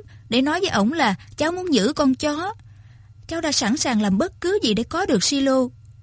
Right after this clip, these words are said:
kể cả đánh nhau với Jack nữa, nếu mà phải như vậy.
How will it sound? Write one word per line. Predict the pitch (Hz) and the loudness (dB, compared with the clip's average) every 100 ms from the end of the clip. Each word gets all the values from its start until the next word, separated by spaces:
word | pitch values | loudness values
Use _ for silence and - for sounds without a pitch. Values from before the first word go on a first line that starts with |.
| - - | -20 -4
kể | 214 | -2
cả | 254 254 | 0 0
đánh | 294 427 | -2 -2
nhau | 320 277 | -2 0
với | 320 | 0
Jack | 370 392 | -2 0
nữa, | 302 233 - | 0 0 -2
nếu | 311 415 | -4 -2
mà | |
phải | 277 233 | -2 -2
như | 339 277 | 0 0
vậy. | 208 | 0